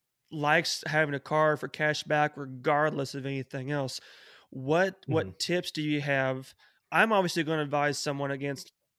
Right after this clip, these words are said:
Speaker 1: a credit card completely just because of the mental, um, reference and money management and everything else, but you obviously are very smart about it, so I, I don't,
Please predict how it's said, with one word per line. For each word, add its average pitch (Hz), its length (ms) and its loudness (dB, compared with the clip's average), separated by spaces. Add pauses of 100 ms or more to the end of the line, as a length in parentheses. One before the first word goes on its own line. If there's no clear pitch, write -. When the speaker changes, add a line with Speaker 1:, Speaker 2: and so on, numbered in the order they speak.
(260)
Speaker 1:
a 151 80 -6
credit 143 320 -2
card 139 320 0
completely 143 480 -2
just 139 160 -6
because 147 400 -2
of 143 140 0
the 139 120 -2
mental, 135 920 -4 (400)
um, 131 520 -4 (880)
reference 147 880 2
and 139 400 -2
money 147 200 -2
management 139 280 -4
and 135 100 -4
everything 139 260 -6
else, 143 300 -2
but - 180 -6
you 180 120 0
obviously 147 500 0
are 139 100 -2
very 139 200 -6
smart 143 380 -2
about 131 260 -6
it, 135 100 -6
so 139 160 -6
I, 139 180 -2
I - 20 -4
don't, 139 220 -2